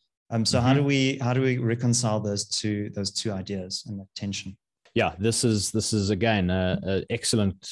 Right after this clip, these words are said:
Speaker 2: and difficult question. And I echo your, the last bit of your question there. I mean, um, getting into, into racial essentialism, genetic essentialism, all this kind of stuff, um, is, is a complete no-go.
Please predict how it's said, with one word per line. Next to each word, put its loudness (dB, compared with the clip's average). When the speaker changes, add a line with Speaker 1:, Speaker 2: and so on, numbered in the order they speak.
Speaker 2:
and -2
difficult -2
question. 0
And 2
I 0
echo 0
your, 0
the 0
last 0
bit -2
of 2
your 0
question -2
there. 0
I -2
mean, 0
um, 0
getting 2
into, 2
into -2
racial 0
essentialism, 0
genetic -2
essentialism, 0
all -2
this 0
kind -2
of -4
stuff, -2
um, -4
is, -4
is -4
a -8
complete -2
no-go. 2